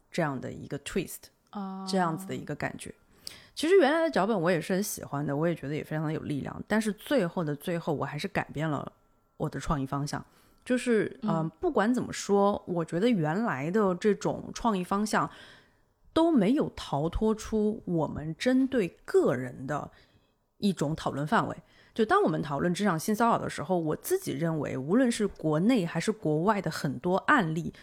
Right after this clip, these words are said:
Speaker 1: 其实都是在针对个人行为，就是，
Speaker 2: 嗯。
Speaker 1: 呃，作为个体，啊，我们应该怎么做，对吧？或者是更多的讨论聚焦在了这个事情发生以后我们要怎么做，
Speaker 2: 嗯。
Speaker 1: 我们要站出来 say no，
Speaker 2: 嗯。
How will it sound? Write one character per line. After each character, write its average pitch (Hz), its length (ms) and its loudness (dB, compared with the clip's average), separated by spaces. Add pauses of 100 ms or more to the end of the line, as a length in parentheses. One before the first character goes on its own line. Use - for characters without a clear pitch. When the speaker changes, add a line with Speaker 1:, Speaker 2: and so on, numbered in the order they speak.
(100)
Speaker 1:
其 - 180 -2
实 269 100 -2
都 302 180 0
是 269 140 -2
在 226 160 0
针 262 180 0
对 247 120 0
个 285 140 0
人 233 140 2
行 147 300 -4
为， - 180 -2 (320)
就 277 120 0
是， 233 200 2 (180)
Speaker 2:
嗯。 226 120 0
Speaker 1:
呃， 160 240 2 (120)
作 302 100 4
为 320 80 4
个 320 260 6
体， - 380 -6 (200)
啊， 180 100 -2
我 160 160 -2
们 165 100 0
应 208 60 4
该 247 100 4
怎 247 120 -2
么 - 100 -4
做， - 420 2 (100)
对 - 80 -10
吧？ 143 160 -6 (300)
或 330 140 4
者 202 120 4
是 196 140 2
更 277 240 6
多 285 100 2
的 269 80 4
讨 135 280 -6
论 185 240 4
聚 285 280 2
焦 285 280 4
在 262 260 2
了 143 260 -4 (280)
这 392 120 4
个 320 120 2
事 - 180 0
情 196 220 -2
发 349 280 2
生 381 260 2
以 214 140 2
后 - 480 0 (200)
我 170 100 2
们 175 100 0
要 170 140 6
怎 - 100 -2
么 113 120 -6
做， - 260 -6
Speaker 2:
嗯。 - 20 -20 (200)
Speaker 1:
我 - 40 2
们 214 100 8
要 240 60 8
站 233 180 4
出 220 120 2
来 202 80 4
say 208 240 2
no， 214 240 6
Speaker 2:
嗯。 - 120 -8